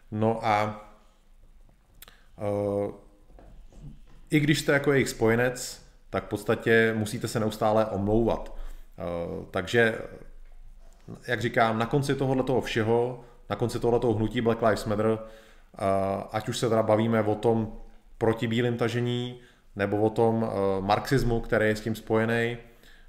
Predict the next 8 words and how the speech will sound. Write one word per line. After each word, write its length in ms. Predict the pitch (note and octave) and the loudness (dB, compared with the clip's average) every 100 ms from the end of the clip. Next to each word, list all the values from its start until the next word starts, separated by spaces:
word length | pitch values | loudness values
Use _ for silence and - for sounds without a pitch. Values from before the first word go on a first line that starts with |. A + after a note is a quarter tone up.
| - | -8
nás 460 | F#2 G2+ G#2 - - | -2 0 0 -6 -8
nečeká 560 | F#2+ - G#2 G2+ G2+ | -6 -6 -2 0 0
nic, 480 | G2+ G2+ G2+ - - | 0 -4 -6 -12 -12
nic 180 | G2+ F#2 | -10 -6
dobrýho. 480 | F#2 E2+ G2+ G2 D#2 - - _ - - - - - - - - - - _ _ - | -6 -4 -4 -4 -8 -12 -20 _ -18 -18 -20 -20 -20 -20 -20 -20 -20 -20 _ _ 2
No 420 | C#3 D3 C3 - | 6 6 4 -2
a, 340 | B2 B2 A#2+ G#2+ - | 2 4 4 0 -4
eh, 300 | A#2 A#2 | -2 -2